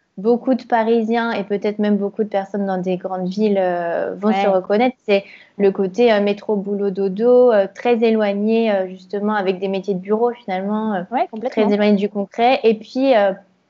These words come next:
Speaker 1: je pense qu'il y a un côté aussi, moi, je sais que je dépensais beaucoup aussi parce qu'en fait, tu, tu te justifies de travailler autant. Tu te dis, « Bon, bah,
Speaker 2: Bien
Speaker 1: j'ai besoin de
Speaker 2: sûr.
Speaker 1: travailler autant parce que, euh, enfin,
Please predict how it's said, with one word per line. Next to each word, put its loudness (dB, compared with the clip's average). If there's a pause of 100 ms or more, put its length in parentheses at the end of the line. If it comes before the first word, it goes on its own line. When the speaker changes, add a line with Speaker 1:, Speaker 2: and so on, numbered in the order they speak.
(380)
Speaker 1:
je -20
pense 0
qu'il 2
y 4
a 2
un 0
côté 0
aussi, -2
moi, 2
je 0
sais 0
que 0
je -2
dépensais -2
beaucoup -4
aussi 0
parce -4
qu'en -2
fait, 0
tu, -8 (100)
tu -12
te -4
justifies -4
de -20
travailler 2
autant. -4 (160)
Tu -8
te -6
dis, « -4
Bon, -2
bah, 4
Speaker 2:
Bien -4
Speaker 1:
j'ai 0
besoin 0
de 4
Speaker 2:
sûr. 0
Speaker 1:
travailler 2
autant 2
parce -4
que, 2 (440)
euh, 2
enfin, -4